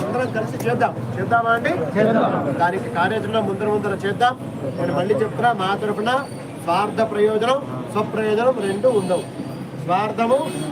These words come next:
Speaker 1: స్వప్రయోజనం రెండు ఉండవు ఖచ్చితంగా. ఏదైనా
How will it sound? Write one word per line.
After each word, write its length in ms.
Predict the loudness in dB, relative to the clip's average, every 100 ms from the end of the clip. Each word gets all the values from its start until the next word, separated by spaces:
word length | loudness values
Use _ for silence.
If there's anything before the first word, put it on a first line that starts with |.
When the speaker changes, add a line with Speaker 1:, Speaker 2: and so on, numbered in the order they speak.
| -2
Speaker 1:
స్వప్రయోజనం 680 | -2 0 0 2 2 0 0
రెండు 260 | 0 0
ఉండవు 300 | 0 2 2
ఖచ్చితంగా. 720 | 2 0 -6 -4 0 0 0 -4 -8 -10 -10 -10 -8 -8 -6 -4 -4 -2 0
ఏదైనా 440 | 2 2 2 0